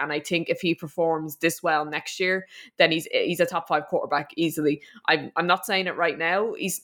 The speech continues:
like, this season he definitely is, but as the league in a whole, I'm not gonna give it to him yet, even though I am a fan, because I need consistency, especially after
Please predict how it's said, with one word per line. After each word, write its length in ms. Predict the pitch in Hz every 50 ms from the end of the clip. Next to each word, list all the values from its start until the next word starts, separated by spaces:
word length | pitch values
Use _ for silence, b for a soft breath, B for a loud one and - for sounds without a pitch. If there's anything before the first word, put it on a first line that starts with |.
| - - 156
like, 200 | 160 170 165 - _ _ -
this 160 | - 220 220 -
season 280 | 226 220 185 170 185
he 100 | 165 147
definitely 400 | 170 175 170 - 170 156 156 151
is, 160 | 151 151 151
but 260 | - - 165 151 - - - _ _ _ _ _ _ _ _ _ _ _ - 139
as 240 | 180 180 - -
the 240 | - 180 165 - - -
league 300 | 170 175 170 170 165 180
in 80 | 170 160
a 80 | 160
whole, 420 | 151 160 160 165 170 170 175 170 -
I'm 160 | 160 165 170 170
not 120 | 175 -
gonna 140 | 185 170 156
give 140 | 170 160 165
it 80 | 156
to 100 | - 175
him 140 | 156 156 156
yet, 220 | 160 160 160 -
even 180 | 165 151 160 156
though 160 | 156 151 151
I 140 | 147 156 156
am 180 | 156 160 160 160
a 40 |
fan, 280 | 156 - 160 156 156 156
because 240 | 160 - 180 165 -
I 80 | 151
need 220 | 160 160 160 160 -
consistency, 640 | 175 160 - - 156 151 - 190 180 - 208 190 175
especially 420 | 170 - - 151 147 - - 160
after 440 | 143 131 151 - - 165 151 151 156